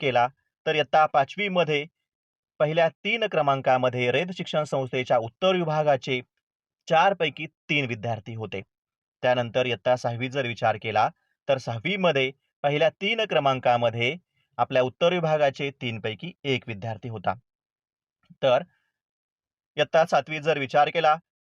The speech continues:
तर सातवीमध्ये पहिल्या सात विद्यार्थ्यांमध्ये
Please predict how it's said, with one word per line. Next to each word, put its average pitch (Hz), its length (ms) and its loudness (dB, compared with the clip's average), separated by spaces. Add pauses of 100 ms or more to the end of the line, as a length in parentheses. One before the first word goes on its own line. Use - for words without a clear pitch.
तर 156 100 2
सातवीमध्ये 170 640 0
पहिल्या 165 360 2
सात 190 380 0
विद्यार्थ्यांमध्ये 165 840 0